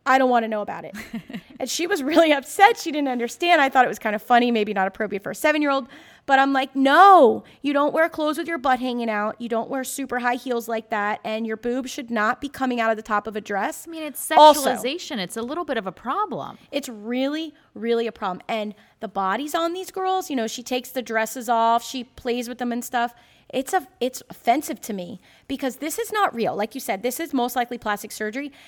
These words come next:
Speaker 1: And why would a girl at age seven wanna be looking at a doll and strive to have that body shape and that body style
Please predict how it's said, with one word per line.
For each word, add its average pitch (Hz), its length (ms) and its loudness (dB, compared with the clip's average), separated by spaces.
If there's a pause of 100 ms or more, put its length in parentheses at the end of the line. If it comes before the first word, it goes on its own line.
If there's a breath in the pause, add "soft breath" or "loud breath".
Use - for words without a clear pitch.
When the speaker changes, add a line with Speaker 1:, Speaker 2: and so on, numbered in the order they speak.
Speaker 1:
And 285 140 0
why 269 220 6
would 508 240 0
a 277 100 -12
girl 226 540 0
at 202 100 -2
age 208 200 -6
seven 214 400 -6
wanna 214 180 -6
be 214 120 -8
looking 240 280 -6
at 214 100 -4
a 196 60 -4
doll 196 300 -2
and 190 120 -8
strive 226 720 2
to 208 100 -8
have 196 260 -4
that 202 320 -6
body 214 340 -2
shape 185 340 -8
and 180 160 -10
that 208 220 -6
body 240 300 0
style 185 520 -2